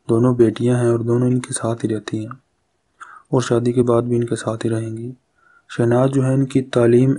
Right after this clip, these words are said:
एमए है, यानी कि सोलह जमात पास हैं। पाँच फुट तीन इंच इनकी हाइट है और ये एक जो है गवर्नमेंट जॉब कर रही हैं इस वक्त, जो कि पिछले जो है तकरीबन चौदह साल से ये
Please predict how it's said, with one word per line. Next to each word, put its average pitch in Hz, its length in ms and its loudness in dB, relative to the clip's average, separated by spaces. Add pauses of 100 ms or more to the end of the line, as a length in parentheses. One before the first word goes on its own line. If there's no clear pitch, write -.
(100)
एमए 127 240 4
है, 131 200 4
यानी 127 220 2
कि 127 100 2
सोलह 120 320 2
जमात 123 280 0 (100)
पास 117 320 2
हैं। 127 280 0 (1200)
पाँच 127 220 4
फुट 127 280 0
तीन 131 220 4
इंच 131 220 2
इनकी 127 340 0
हाइट 113 380 4
है 131 180 4
और 131 600 4
ये 127 360 4
एक 123 180 -2
जो 123 160 0
है 123 120 4
गवर्नमेंट 123 500 2
जॉब 117 380 2
कर 117 220 0
रही 117 300 0
हैं 113 140 0
इस 113 200 -6
वक्त, 107 380 -8 (640)
जो 123 120 6
कि 120 140 2
पिछले 120 460 4
जो 120 200 0
है 117 100 -2
तकरीबन 117 360 0
चौदह 120 340 0
साल 113 300 -4
से 113 140 -2
ये 110 360 -4